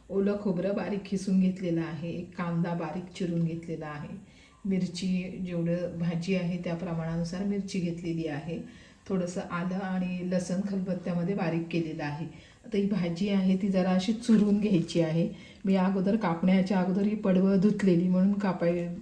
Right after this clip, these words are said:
धुवायची गरज नाही. आता भाजी कापून झालेली आहे, तर ही भाजी आहे ती अशी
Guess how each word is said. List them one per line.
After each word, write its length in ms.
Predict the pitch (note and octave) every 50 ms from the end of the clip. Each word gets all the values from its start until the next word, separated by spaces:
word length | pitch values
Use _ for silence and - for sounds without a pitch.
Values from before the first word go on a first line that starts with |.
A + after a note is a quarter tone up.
| - -
धुवायची 460 | F3+ F#3+ F#3+ F3+ E3+ E3+ E3 - G3
गरज 300 | F3+ F3+ E3+ E3+ E3 E3+
नाही. 200 | E3 D#3+ F3+ A#3 - - - - - - - -
आता 180 | - - - F#3+ -
भाजी 280 | F#3 F3+ E3 E3 -
कापून 440 | F#3+ - F#3+ E3 - - G3+ F#3+ G3
झालेली 480 | G3+ F#3+ F3+ E3+ F3+ E3+ E3+ F#3 F3+ F3
आहे, 380 | E3 D#3+ E3 F3 E3 E3 F#3+ - - - - - - - -
तर 40 | A#3+
ही 160 | G3 E3 G#3
भाजी 380 | F#3+ G3+ F3 D#3+ E3 E3+ F#3+ G#3
आहे 360 | G#3 G3+ G3 F3+ F3+ F3 -
ती 80 | G3+ F#3
अशी 220 | F3+ F#3 - A3+